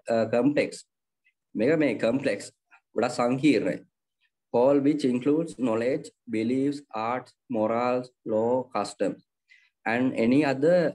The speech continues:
capa-, uh, capabilities and habits acquired by man as a member of society. දැන්, දැන්, අ,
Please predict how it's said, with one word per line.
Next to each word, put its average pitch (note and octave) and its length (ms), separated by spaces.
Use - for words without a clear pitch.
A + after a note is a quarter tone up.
capa-, A#2 400
uh, G#2+ 420
capabilities D3 880
and F#3+ 280
habits B2+ 460
acquired C#3+ 640
by F3+ 400
man A#2+ 280
as A#2 300
a D#3 140
member B2 520
of E3 260
society. - 560
දැන්, A2 400
දැන්, G2 140
අ, F#2+ 40